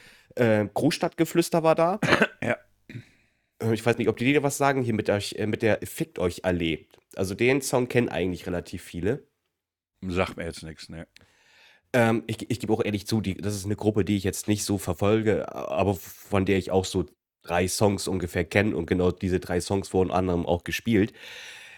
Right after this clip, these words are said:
Speaker 1: Die Frau, Alter, die kommt auf die Bühne, weißt du, die braucht nur dieser Marsch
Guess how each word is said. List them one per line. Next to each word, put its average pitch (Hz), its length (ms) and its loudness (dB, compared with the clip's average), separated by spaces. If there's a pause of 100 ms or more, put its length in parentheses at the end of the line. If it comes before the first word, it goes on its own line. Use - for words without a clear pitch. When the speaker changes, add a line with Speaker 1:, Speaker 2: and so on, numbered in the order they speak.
(140)
Speaker 1:
Die 107 100 4
Frau, 123 400 2
Alter, 101 220 0
die 98 120 -4
kommt - 260 2
auf 120 140 2
die 113 160 2
Bühne, 139 520 2 (140)
weißt 110 200 -2
du, - 40 -12
die 110 60 0
braucht 139 500 0 (640)
nur 160 240 4
dieser 226 260 2
Marsch 151 560 2